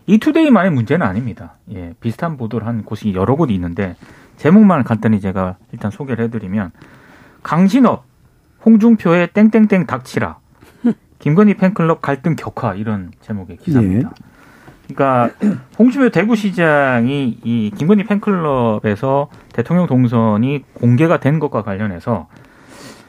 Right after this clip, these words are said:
Speaker 1: 어, 굉장히 강하게 좀 비판을 했거든요.
Speaker 2: 음.
Speaker 1: 근데 강신업 변호사 같은 경우에는 전 그 팬클럽 회장이었지 않습니까?
Speaker 2: 예.
Speaker 1: 그래서 이제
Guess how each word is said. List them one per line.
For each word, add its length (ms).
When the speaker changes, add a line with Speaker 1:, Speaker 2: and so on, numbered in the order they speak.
Speaker 1:
어, 220
굉장히 240
강하게 380
좀 140
비판을 420
했거든요. 440
Speaker 2:
음. 160
Speaker 1:
근데 120
강신업 520
변호사 320
같은 240
경우에는 580
전 400
그 140
팬클럽 460
회장이었지 480
않습니까? 480
Speaker 2:
예. 180
Speaker 1:
그래서 260
이제 400